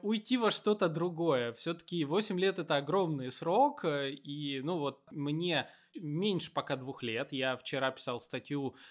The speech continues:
оказалось, что шестьсот двадцать пять дней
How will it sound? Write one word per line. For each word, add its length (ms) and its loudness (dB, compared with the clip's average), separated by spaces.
оказалось, 600 0
что 480 -4
шестьсот 960 -2
двадцать 680 0
пять 300 -2
дней 480 -4